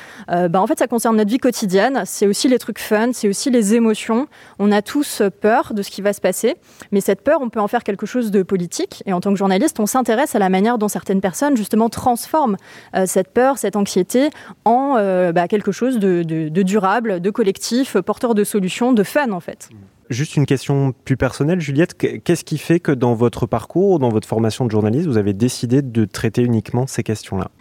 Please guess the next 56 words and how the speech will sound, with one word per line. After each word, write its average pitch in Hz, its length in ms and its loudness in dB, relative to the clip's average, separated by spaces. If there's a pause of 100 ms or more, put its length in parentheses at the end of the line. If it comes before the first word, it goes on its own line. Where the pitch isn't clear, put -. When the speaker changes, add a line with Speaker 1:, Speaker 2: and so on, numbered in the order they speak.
(120)
Speaker 1:
À 214 80 0
la 214 100 4
base, 262 160 2
j'étais 220 240 -6
pas 262 280 2
journaliste. 233 540 0
Moi, 214 140 0
je 190 240 0
faisais 202 280 0
de 196 40 -4
l'enquête, 214 480 0
euh, 185 240 2
sociale 247 540 0
dans 208 120 2
les 180 300 0
entreprises 214 720 0
pour 220 240 0
le 190 80 2
compte 214 340 -2
des, 170 380 0
euh, 165 180 0
syndicats 196 640 0
et 196 100 2
des 180 140 0
comités 196 320 0
d'entreprise. 214 500 -4 (540)
Et 185 80 2
je 196 80 4
me 240 60 4
suis 240 120 -2
rendu 262 240 0
compte 302 300 -2
que - 100 0
quand 233 200 0
je 233 80 0
m'intéressais, 226 560 2
en 220 100 2
fait, 226 320 -2
euh, 190 180 4
à 190 140 2
des 190 100 0
secteurs, 220 640 2
euh, 180 160 2
comme, 202 300 2
euh, 180 180 0
celui 202 320 2
du 185 100 2
plastique, 190 500 -2
hein, 202 100 0
j'ai 190 120 -2
enquêté, 180 320 -2
par 190 120 2
exemple, 190 220 2
sur, - 200 -2
euh, 170 120 4
Coca-Cola, 185 540 0